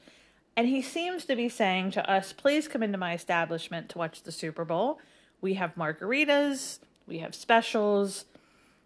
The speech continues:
So we go in, we belly up to the bar, we order a drink, we turn around, and we are in the middle of this huge strip club.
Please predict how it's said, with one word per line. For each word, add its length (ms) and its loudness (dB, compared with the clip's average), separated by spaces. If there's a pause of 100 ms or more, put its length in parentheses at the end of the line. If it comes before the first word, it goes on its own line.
So 180 2
we 200 2
go 200 8
in, 400 2 (480)
we 340 -2
belly 340 4
up 180 4
to 100 -2
the 100 0
bar, 380 6
we 160 0
order 320 -2
a 120 2
drink, 600 -2 (420)
we 160 0
turn 300 4
around, 640 2
and 160 0
we 220 0
are 440 2
in 240 -4
the 80 -2
middle 520 2
of 240 -4
this 300 -6
huge 960 -4 (400)
strip 400 4
club. 400 -2